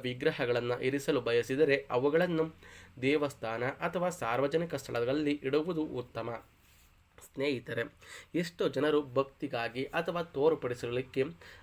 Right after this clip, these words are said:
ದೊಡ್ಡ ದೊಡ್ಡ ವಿಗ್ರಹಗಳನ್ನು ಅಥವಾ ಫೋಟೋಗಳನ್ನ ಇಡುವುದನ್ನ ನಾವು ಗಮನದಲ್ಲಿಟ್ಟುಕೊಂಡಿರುತ್ತೀವಿ. ಎಷ್ಟೋ ಜನರು ತೋರಿಕೆಗಾಗಿ ಮಾತ್ರ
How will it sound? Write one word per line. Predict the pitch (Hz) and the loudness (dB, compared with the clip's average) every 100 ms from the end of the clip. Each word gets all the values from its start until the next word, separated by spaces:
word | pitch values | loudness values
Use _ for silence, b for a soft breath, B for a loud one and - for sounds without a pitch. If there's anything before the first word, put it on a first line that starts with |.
| B 127 | B 0
ದೊಡ್ಡ | 135 147 | 2 2
ದೊಡ್ಡ | 170 165 135 | 0 2 2
ವಿಗ್ರಹಗಳನ್ನು | 120 123 131 135 131 117 117 127 147 | 2 0 -4 -2 -2 0 0 -2 -2
ಅಥವಾ | 165 170 175 | -4 -4 -4
ಫೋಟೋಗಳನ್ನ | - 127 127 147 160 156 | -4 -4 -2 0 0 0
ಇಡುವುದನ್ನ | 120 120 120 139 143 | -2 -2 0 2 2
ನಾವು | 131 123 123 | 2 2 2
ಗಮನದಲ್ಲಿಟ್ಟುಕೊಂಡಿರುತ್ತೀವಿ. | 120 117 123 123 120 - 117 117 117 113 - 120 117 - B B B - | 0 -2 0 0 -2 -6 -8 -4 -4 -4 -8 -8 -8 -14 B B B -6
ಎಷ್ಟೋ | 165 - | -4 0
ಜನರು | 156 131 143 139 - | 0 2 2 0 0
ತೋರಿಕೆಗಾಗಿ | 135 160 180 135 120 120 127 120 | 2 4 2 0 0 0 -4 -4
ಮಾತ್ರ | 120 156 - | -4 -4 -4